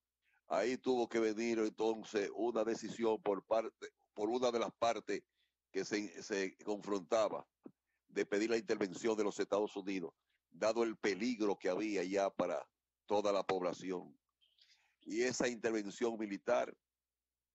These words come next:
trajo como consecuencia la intervención de cuarenta y dos mil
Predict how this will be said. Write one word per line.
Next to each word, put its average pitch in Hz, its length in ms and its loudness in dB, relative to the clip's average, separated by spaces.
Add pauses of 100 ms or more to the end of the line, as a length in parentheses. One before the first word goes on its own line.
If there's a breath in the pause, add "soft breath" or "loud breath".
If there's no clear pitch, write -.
(320 loud breath)
trajo 135 260 4
como 123 220 2
consecuencia 117 920 -2 (760 soft breath)
la 104 180 -4
intervención 110 640 -4
de 120 100 -4
cuarenta 120 680 0
y 113 40 0
dos 98 240 -2
mil 143 320 -8